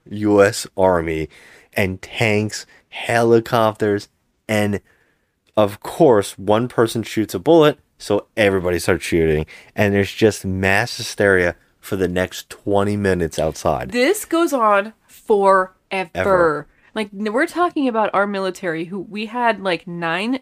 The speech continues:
Speaker 2: tanks, ground people, um, helicopters, all sorts of, of, you know, police presence there. And these bad guys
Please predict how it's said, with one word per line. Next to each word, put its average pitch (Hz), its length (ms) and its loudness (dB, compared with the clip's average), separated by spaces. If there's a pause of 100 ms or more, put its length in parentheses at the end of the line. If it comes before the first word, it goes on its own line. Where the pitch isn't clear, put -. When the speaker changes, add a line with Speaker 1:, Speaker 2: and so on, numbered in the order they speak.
Speaker 2:
tanks, 175 520 -8 (400)
ground 202 560 -2
people, 165 560 -2 (320)
um, 175 320 -4
helicopters, 214 1000 -2 (100)
all 220 220 4
sorts 339 420 -4
of, 226 460 -4
of, 185 320 -6 (420)
you 226 100 -2
know, 175 320 -2 (200)
police 262 320 -4
presence 214 460 -4
there. 165 300 -2 (680)
And 196 260 -2 (600)
these 285 340 0
bad 269 340 2
guys 180 300 0